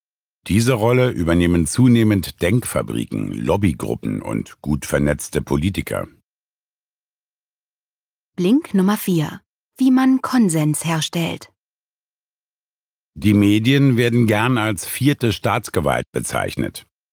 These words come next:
Speaker 1: Ihre Aufgabe sei es, den Mächtigen auf die Finger zu schauen. Dafür dürfen sie in ihrem journalistischen Ethos nur der Wahrheit verpflichtet sein.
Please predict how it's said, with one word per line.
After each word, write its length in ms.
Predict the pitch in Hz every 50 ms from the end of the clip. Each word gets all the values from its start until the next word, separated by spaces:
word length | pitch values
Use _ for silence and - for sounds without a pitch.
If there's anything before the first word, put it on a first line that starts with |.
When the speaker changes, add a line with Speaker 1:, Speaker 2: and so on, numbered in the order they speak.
| _ _ _ _
Speaker 1:
Ihre 300 | 101 101 90 92 78 57
Aufgabe 580 | 113 135 131 - - - 78 67 65 62 69 64
sei 300 | 62 71 76 90 104 110
es, 280 | 127 139 - - -
den 320 | - 113 113 107 107 104 101
Mächtigen 500 | 104 110 104 - - 117 107 120 110 110
auf 160 | 95 98 -
die 120 | - 117
Finger 340 | - - 113 107 87 64 -
zu 140 | - - 60
schauen. 540 | - - 65 50 53 50 50 50 50 50 - _ _ _ _ _ _ _ _ _ _ _ _ _ -
Dafür 520 | 87 82 82 80 - 123 120 123 120 120
dürfen 420 | 107 104 117 123 104 107 123 117
sie 160 | 101 98 110 113
in 80 | 113
ihrem 320 | 101 104 107 95 104 104 101
journalistischen 840 | 85 85 95 98 101 98 107 117 110 - - 110 98 - 104 101 -
Ethos 640 | - 123 139 139 - - - 60 50 - - - -
nur 400 | 67 80 98 107 110 107 104 98
der 180 | 110 107 104
Wahrheit 460 | 98 110 107 87 67 64 52 - -
verpflichtet 640 | - - 57 - - - 62 58 - - - 60 -
sein. 400 | - 62 55 50 50 50 - _